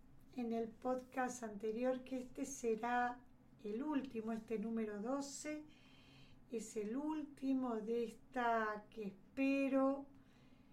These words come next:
será una primera temporada. Con eso te estoy transmitiendo que anhelo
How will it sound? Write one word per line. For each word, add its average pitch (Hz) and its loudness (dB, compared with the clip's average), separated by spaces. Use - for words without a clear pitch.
será 226 4
una 226 0
primera 226 -2
temporada. 208 -2
Con 220 -8
eso 262 -2
te 196 -10
estoy 233 -4
transmitiendo 240 -2
que - -8
anhelo 226 0